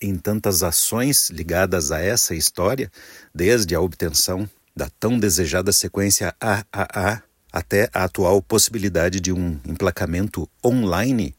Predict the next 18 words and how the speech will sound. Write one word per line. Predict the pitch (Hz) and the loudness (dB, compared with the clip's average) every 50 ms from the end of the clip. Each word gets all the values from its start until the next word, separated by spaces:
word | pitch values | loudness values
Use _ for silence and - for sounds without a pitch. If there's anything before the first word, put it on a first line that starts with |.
| _ _ | _ _
para | - 85 80 80 | -2 0 0 0
veículos | 71 85 85 90 - - 85 78 73 - - - - - - _ _ _ _ _ - | -2 -2 -4 -4 -4 -6 -8 -6 -2 -2 0 0 -2 -4 -6 _ _ _ _ _ -2
zero | - 92 95 101 104 - | 0 2 2 2 0 -2
quilômetro, | - - - 90 107 110 95 - - - _ _ _ _ _ _ _ _ - | -6 -6 -4 -4 -2 -4 -4 -10 -12 -20 _ _ _ _ _ _ _ _ 2
também | - 123 123 117 104 85 98 110 117 120 | 4 4 4 4 2 2 2 2 2 2
está | - - - 104 | 2 0 0 0
sendo | - - - 101 101 95 92 85 - _ | 0 0 0 -2 -2 0 -2 -2 -4 _
cuidadoso | - 117 117 113 113 107 92 92 98 113 113 104 87 76 71 71 67 - - - - - - - | -2 0 2 4 4 4 6 6 6 6 6 6 4 2 -4 -8 -10 -14 -16 -20 -20 -20 -6 -2
e | 127 135 | -2 -2
valorizando | 123 113 139 143 143 147 151 143 147 123 98 104 117 131 117 101 - 69 67 - - - - - - - - | 2 2 2 2 4 2 2 2 2 2 4 4 4 2 2 0 -4 -6 -10 -12 -20 -20 -20 -20 -20 -14 -6
essa | 85 92 92 90 - - - 98 92 90 82 82 - | -4 0 2 2 2 2 0 -2 -4 -2 -4 -2 0
obtenção | 120 107 95 - - 98 87 85 - - 101 98 95 87 - - _ - | 0 -2 0 0 0 0 2 2 2 2 2 0 -2 -4 -8 -16 _ -10
da | - 95 90 | -4 -4 -2
nova | 87 87 90 85 95 92 | -2 -2 -2 0 2 2
sequência | - - - 131 - - 123 113 117 123 - - 151 135 | 2 2 2 -2 0 0 0 2 2 2 2 0 0 -4
que | - - 147 | -6 -6 -6
irá | 147 151 135 117 104 98 101 | -4 -2 0 2 2 2 2
identificar | 101 90 98 98 98 - - - - - 82 80 80 | 0 0 -2 -2 -2 -4 -6 -8 -8 -6 -6 -6 -6